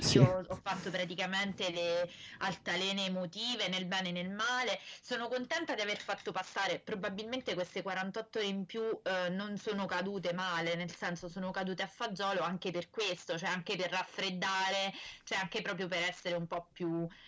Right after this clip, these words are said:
Speaker 2: eh, diciamo, razionale nel giudizio, perché, eh, se ve l'avessi dovuto commentare lunedì sarei stata, "Uh, che bello, bellissimo, tutto fantastico",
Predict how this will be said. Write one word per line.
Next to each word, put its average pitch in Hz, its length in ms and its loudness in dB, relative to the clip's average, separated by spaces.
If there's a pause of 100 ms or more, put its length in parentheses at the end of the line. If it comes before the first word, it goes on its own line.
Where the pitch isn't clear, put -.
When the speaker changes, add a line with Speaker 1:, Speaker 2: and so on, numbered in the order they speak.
Speaker 2:
eh, 165 640 2
diciamo, 175 400 0
razionale 170 840 0
nel 160 200 -2
giudizio, 170 560 -4
perché, 170 440 0
eh, 196 120 -2
se 190 200 -2
ve 190 100 0
l'avessi 196 400 -2
dovuto 208 360 -2
commentare 190 600 0
lunedì 196 400 0
sarei 160 280 -2
stata, 160 540 -2
"Uh, 196 60 -2
che 508 480 0
bello, 508 400 2
bellissimo, 466 560 0
tutto 339 280 -2
fantastico", 233 840 0